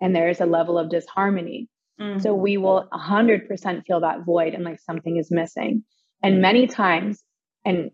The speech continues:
Speaker 1: that's all it is, is that there's ac-, there's actually just this lack of a reverence and even a knowing that we have a soul and how to connect to it, how to speak to it,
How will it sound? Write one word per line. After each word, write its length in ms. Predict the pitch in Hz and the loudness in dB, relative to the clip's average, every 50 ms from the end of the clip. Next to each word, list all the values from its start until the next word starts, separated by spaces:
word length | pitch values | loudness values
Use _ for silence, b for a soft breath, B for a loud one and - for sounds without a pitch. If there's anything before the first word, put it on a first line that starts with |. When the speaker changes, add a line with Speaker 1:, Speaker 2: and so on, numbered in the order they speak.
| _ _ - | _ _ -6
Speaker 1:
that's 300 | - - 190 196 - - | 0 2 2 0 0 0
all 220 | - 175 180 185 185 | 2 4 4 4 4
it 80 | 170 | 2
is, 420 | 185 240 262 120 196 190 - - - _ _ _ _ _ _ _ _ _ _ _ - - | 2 0 -2 -4 -8 -14 -18 -20 -20 _ _ _ _ _ _ _ _ _ _ _ -6 -2
is 140 | 196 185 | -2 0
that 180 | - 196 180 175 | 0 0 0 0
there's 180 | - 190 180 185 | 0 -2 0 2
ac-, 240 | 175 170 180 175 - - | 2 2 0 -2 -2 0
there's 180 | 208 202 185 | 2 2 4
actually 320 | 190 190 202 202 - 214 196 | 4 4 4 2 0 -2 -2
just 180 | 190 180 - - | -2 -4 -6 -10
this 180 | 185 - - _ _ _ | -12 -12 -12 _ _ _
lack 500 | - 180 180 180 180 175 180 180 - - - - | -10 -6 -2 0 0 0 -2 -4 -6 -14 -8 -4
of 220 | 185 175 165 160 165 - - | -2 -2 -2 -2 -6 -8 -6
a 80 | 196 | -4
reverence 800 | 175 175 175 170 175 165 170 160 - - - _ _ _ - _ _ _ _ _ _ - | -2 0 0 0 0 -2 -4 -8 -8 -8 -12 _ _ _ -20 _ _ _ _ _ _ -6
and 120 | - 185 175 | -2 -2 0
even 320 | - 214 214 196 226 220 | 0 0 2 2 2 2
a 40 | 190 | 2
knowing 680 | 185 185 180 185 185 202 202 196 180 165 170 170 170 165 | 2 2 2 4 4 4 4 2 2 0 -2 -4 -4 -2
that 120 | 180 - | -2 0
we 100 | 175 175 | 0 0
have 280 | 175 - 185 185 190 185 | 0 2 2 2 2 0
a 60 | 190 | -2
soul 340 | 180 - - 175 170 165 160 | -8 -8 -6 -2 0 0 0
and 140 | - 180 - | -2 -4 -8
how 180 | - - 180 | -6 -4 -4
to 100 | 170 170 160 | -2 -4 -4
connect 340 | - - 170 170 160 160 _ _ _ _ _ - - | -6 -8 -8 -8 -8 -12 _ _ _ _ _ -6 0
to 160 | - 202 190 | 2 2 2
it, 100 | 180 165 - | 2 -2 -4
how 200 | - - 175 175 | -4 -4 -2 -2
to 100 | 180 165 - | -4 -6 -10
speak 360 | - - - - 185 190 190 | -8 -2 0 0 0 -2 -4
to 180 | - - 196 180 | -6 -2 0 2
it, 180 | 170 170 170 | 2 2 0